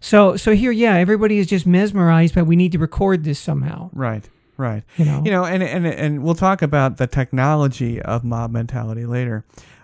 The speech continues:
Speaker 2: Uh, uh, but, uh, even celebrities, uh, you know, have to go against it. You know, I think the, the only two good men left in Hollywood are Dwayne Johnson and Tom Hanks. And Tom's, I don't know. <laughs> I'm just kidding.
Speaker 1: Yeah.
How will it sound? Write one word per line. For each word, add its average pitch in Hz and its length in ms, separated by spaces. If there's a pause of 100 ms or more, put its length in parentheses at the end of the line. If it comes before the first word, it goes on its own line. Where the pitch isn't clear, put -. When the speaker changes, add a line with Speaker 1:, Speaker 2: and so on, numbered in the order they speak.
(120)
Speaker 2:
Uh, 113 480
uh, 110 300
but, 117 360
uh, 117 100
even 139 220
celebrities, 131 800
uh, - 60
you 120 80
know, 117 80
have 117 140
to - 80
go 117 200
against 127 360
it. - 140 (400)
You 135 100
know, 120 280 (260)
I 151 80
think 160 340
the, 135 220
the 127 100
only 175 240
two 180 560 (100)
good 165 280
men 165 260
left 156 320
in 143 100
Hollywood 127 560
are 123 280
Dwayne 139 260
Johnson 135 400
and 123 100
Tom 123 220
Hanks. - 400 (400)
And 113 120
Tom's, 120 300
I 120 80
don't 113 120
know. 120 120 (140)
<laughs> 120 160
I'm 117 80
just - 160
kidding. 165 160
Speaker 1:
Yeah. 135 100